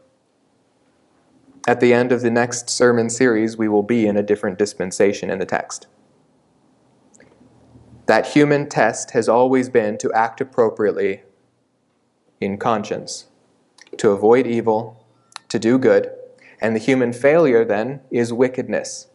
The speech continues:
because man has every faculty available to him to accept God's judgment on a matter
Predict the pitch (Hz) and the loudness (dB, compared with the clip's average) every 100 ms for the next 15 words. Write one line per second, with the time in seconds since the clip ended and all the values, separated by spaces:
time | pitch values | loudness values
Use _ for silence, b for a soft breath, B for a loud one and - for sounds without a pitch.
0 | _ _ _ _ _ B B - 127 131 | _ _ _ _ _ B B -4 0 0
1 | 123 127 127 131 131 123 123 131 135 127 | 0 0 0 0 0 -2 0 -2 0 -2
2 | 127 127 127 - 117 139 120 110 113 120 | 0 -2 -2 -4 -6 -2 -2 0 0 0
3 | 117 110 - 135 120 104 117 120 107 - | 0 -2 -2 -4 -2 -4 -4 -2 -2 0
4 | 120 120 - 107 113 - 117 117 117 113 | -2 -2 -2 -2 -2 -2 2 2 0 -4
5 | 104 113 117 107 104 120 131 - - | -2 -2 -2 -2 -2 0 2 0 -2